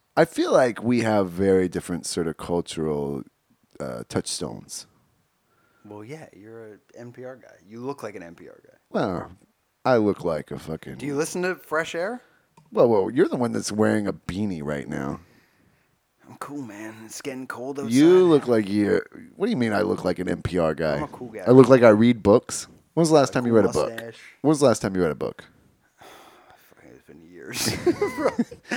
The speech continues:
Speaker 2: I keep buying them.
Speaker 1: <laughs>
Speaker 2: I
Speaker 1: I like
Speaker 2: never
Speaker 1: how you're, like, trying to ins-, like, you look like an N P R guy. It means it looks like you read a book recently.
Speaker 2: I, I, I keep buying them, but I <laughs> just don't. I open them, I read, like, fifteen pages, I'm like, "There's probably an audiobook for this."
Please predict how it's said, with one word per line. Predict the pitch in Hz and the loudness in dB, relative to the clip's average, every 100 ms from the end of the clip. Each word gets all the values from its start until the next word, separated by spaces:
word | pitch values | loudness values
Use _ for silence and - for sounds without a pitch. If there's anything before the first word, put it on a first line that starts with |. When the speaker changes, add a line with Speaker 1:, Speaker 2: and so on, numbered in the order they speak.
| 381 349 - | -6 -6 -4
Speaker 2:
I | |
keep | 170 202 175 | -6 -6 0
buying | 165 185 | 4 6
them. | 208 247 196 170 160 | 4 8 8 6 -8
Speaker 1:
<laughs> | 143 190 | -6 2
Speaker 2:
I | 190 | 8
Speaker 1:
I | |
like | 226 269 | 8 8
Speaker 2:
never | 262 | 6
Speaker 1:
how | |
you're, | 202 175 | 6 8
like, | 160 151 | 8 6
trying | - 170 160 | 6 6 8
to | 151 139 | 8 4
ins-, | 135 127 127 | 4 -4 2
like, | 139 - - | 4 4 0
you | 175 202 | 2 6
look | 170 | 8
like | 147 131 | 8 6
an | |
N | 120 127 | 4 4
P | 113 | 6
R | 113 | 6
guy. | 98 90 | 6 2
It | 110 | 4
means | 135 123 | 2 2
it | |
looks | 139 156 180 | 0 2 2
like | 135 | 2
you | 143 127 | 2 4
read | 104 113 117 | 8 10 8
a | |
book | 104 104 104 - - | 6 8 8 6 -4
recently. | 104 107 - 92 80 113 | 2 2 2 -4 -2 2
Speaker 2:
I, | 147 147 151 | 6 8 6
I, | 139 147 147 143 | 4 2 4 2
I | |
keep | 147 170 135 | -2 -8 0
buying | 147 170 185 | 4 4 2
them, | 185 | -2
but | 156 | -4
I | 135 | -6
<laughs> | 127 - | -6 0
just | 208 - - 120 | 0 0 -14 _
don't. | - 139 - - - | -2 0 -2 -8 -4
I | 151 | 0
open | 165 165 | 0 0
them, | 180 160 | 0 0
I | |
read, | 139 143 | -2 -2
like, | 143 139 - _ | -4 -6 -8 _
fifteen | _ 147 - 151 | _ -16 -8 -8
pages, | 139 135 123 | -6 -8 -10
I'm | 123 | -10
like, | 120 | -10
"There's | - - - - _ _ _ _ _ | -12 -20 -20 -20 _ _ _ _ _
probably | - 165 | -10 -8
an | 123 | -8
audiobook | 110 127 104 85 - | -10 -12 -16 -20 -20
for | - | -20
this." | - - - | -20 -20 -20